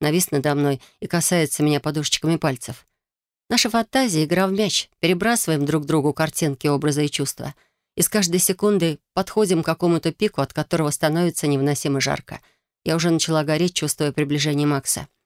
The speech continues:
Это было падением в извергающийся вулкан. Я будто сгорела и вновь восстала из пепла, как птица Феникс из легенд. Взорвалась и растворилась, чтобы вновь собраться, тяжело дыша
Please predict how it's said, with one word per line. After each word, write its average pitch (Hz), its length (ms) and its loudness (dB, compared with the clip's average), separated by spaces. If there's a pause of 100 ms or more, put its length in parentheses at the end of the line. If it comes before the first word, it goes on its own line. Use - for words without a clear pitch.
(480)
Это 196 160 -2
было 226 200 2
падением 196 560 2
в 175 60 -2
извергающийся 160 720 0
вулкан. 143 440 -6 (460)
Я 156 100 0
будто 151 260 0
сгорела 156 480 2
и - 20 0
вновь 151 280 0
восстала 143 360 0
из 147 120 -2
пепла, 180 340 -6 (420)
как - 140 -4
птица 226 320 -2
Феникс 151 460 -2
из 143 100 0
легенд. 147 500 -2 (400)
Взорвалась 151 640 0
и 143 40 -2
растворилась, 151 580 0
чтобы 147 320 0
вновь 147 240 2
собраться, 143 520 -2
тяжело 143 360 -2
дыша 160 400 0